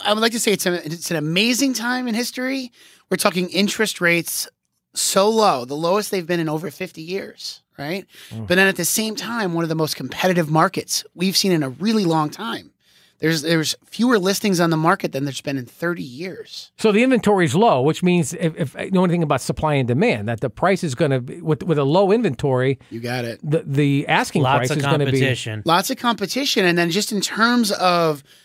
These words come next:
Speaker 1: when you approach a property and you like it, we're, I mean, last week I had a property up in Worcester. It doesn't matter. Connecticut, it doesn't matter.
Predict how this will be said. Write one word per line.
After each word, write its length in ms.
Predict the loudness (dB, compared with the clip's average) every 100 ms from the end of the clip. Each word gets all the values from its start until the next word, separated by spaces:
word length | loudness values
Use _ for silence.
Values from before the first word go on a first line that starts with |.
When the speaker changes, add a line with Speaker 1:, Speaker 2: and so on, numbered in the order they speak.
| _
Speaker 1:
when 160 | 0 2
you 140 | 2
approach 400 | 2 2 2 0
a 40 |
property 540 | -4 0 0 0 -2 -2
and 100 | -2
you 120 | -2
like 340 | -2 -2 -2
it, 160 | -6 -4
we're, 320 | 0 2 2
I 120 | 0 2
mean, 240 | 4 2
last 420 | 2 2 2 0
week 240 | -2 -2 0
I 80 |
had 160 | 0 2
a 260 | 0 -2 -4
property 680 | 0 0 0 0 0 -2 -6 -14 -2
up 160 | 0 2
in 140 | 2
Worcester. 340 | 2 2 2
It 80 | 0
doesn't 220 | 0 -2
matter. 240 | 2 2 0
Connecticut, 460 | -4 -2 -2 -2 -2
it 20 |
doesn't 240 | -4 -2
matter. 420 | -2 0 0 -2